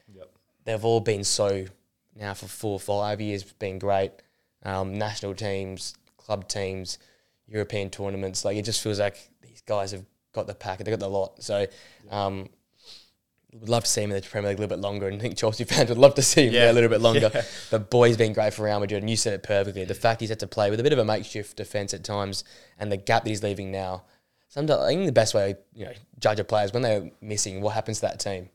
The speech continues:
Speaker 1: Yeah.
Speaker 2: And you're totally right. They've struggled a little bit, Real, without him, and you play for Real Madrid. It says a lot
Speaker 1: Exactly.
Speaker 2: about you and your play. <laughs> So
Speaker 1: Yeah.
Speaker 2: Rudiger's my number three.
Speaker 1: Yeah. Two, Ruben Diaz.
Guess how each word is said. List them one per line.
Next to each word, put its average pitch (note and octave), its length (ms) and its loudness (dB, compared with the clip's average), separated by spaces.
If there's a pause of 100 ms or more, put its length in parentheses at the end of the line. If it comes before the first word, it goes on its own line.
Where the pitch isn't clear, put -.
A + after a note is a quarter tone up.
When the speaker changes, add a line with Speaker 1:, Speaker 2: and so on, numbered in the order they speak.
(120)
Speaker 1:
Yeah. G#2+ 180 -6
Speaker 2:
And E2+ 460 -6
you're A2 240 0
totally G#2 300 -2
right. G2+ 160 2
They've G#2 160 -6
struggled A#2 260 2
a G#2+ 40 0
little G2+ 140 0
bit, F2 100 -4
Real, F#2+ 340 -4 (220)
without G2 260 2
him, G2 120 -6
and F#2+ 100 -4 (600)
you - 80 -20
play A2 120 -2
for - 140 -12
Real G#2 120 -6
Madrid. G2 340 -10 (200)
It A2 80 -20
says G2+ 160 -12
a G2 40 -6
lot F#2+ 140 -4
Speaker 1:
Exactly. G2 160 -6
Speaker 2:
about G2 80 -10
you G2 100 -4
and F#2+ 80 -8
your G2 80 -10
play. G2 280 -2
<laughs> F#2+ 40 -4
So - 260 2
Speaker 1:
Yeah. G2 100 -4 (300)
Speaker 2:
Rudiger's G#2 380 2
my G2+ 80 -2
number G2 160 -2
three. F#2+ 420 -4
Speaker 1:
Yeah. F#2 80 -10 (1120)
Two, A2 480 -10
Ruben G2 280 -18
Diaz. G#2 340 -20